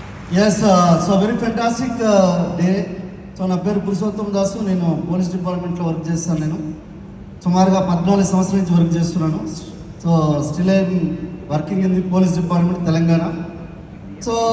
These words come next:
చాలామంది అనుకుంటారు, "అరే పోలీసు వాడికి ఇక్కడ ఏం పని ఉంది?" ఏం పని ఉందంటే మా మేడం బెంచ్ ఉంది కదా, దానికి డ్రైవర్కి వచ్చినాం.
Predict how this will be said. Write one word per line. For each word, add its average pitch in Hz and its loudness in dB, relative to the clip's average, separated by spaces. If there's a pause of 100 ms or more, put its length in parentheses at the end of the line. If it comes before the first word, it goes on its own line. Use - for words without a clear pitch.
(320)
చాలామంది 220 2
అనుకుంటారు, 202 2 (100)
"అరే 180 2
పోలీసు 202 0
వాడికి 190 -2
ఇక్కడ 175 -2
ఏం 180 2
పని 170 6
ఉంది?" 127 0 (1000)
ఏం 208 4
పని 214 4
ఉందంటే 196 2
మా 190 0
మేడం 185 2
బెంచ్ 208 2
ఉంది 196 2
కదా, 170 2
దానికి 170 2
డ్రైవర్కి 180 2
వచ్చినాం. - -2